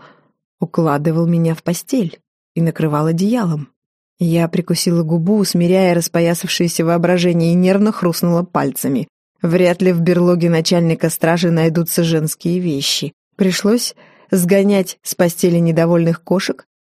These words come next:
и закутываться в одеяло. При моём появлении мужчины умолкли, пристально разглядывая меня,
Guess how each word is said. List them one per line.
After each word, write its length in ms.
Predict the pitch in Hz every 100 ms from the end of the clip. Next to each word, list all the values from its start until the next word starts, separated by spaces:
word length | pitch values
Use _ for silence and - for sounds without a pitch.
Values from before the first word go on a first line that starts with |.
| _
и 60 | 220
закутываться 760 | 175 170 - 156 156 160 -
в 20 | 175
одеяло. 520 | 185 202 156 143 147 _ _ _ _ _
При 140 | 202
моём 300 | 202 202 208
появлении 500 | 190 196 196 240 202
мужчины 500 | 180 175 - 208 202
умолкли, 680 | - 202 185 156 147 147 151 - _ -
пристально 540 | 175 165 - 160 165
разглядывая 720 | 156 156 160 147 156 151 151
меня, 380 | 151 151 156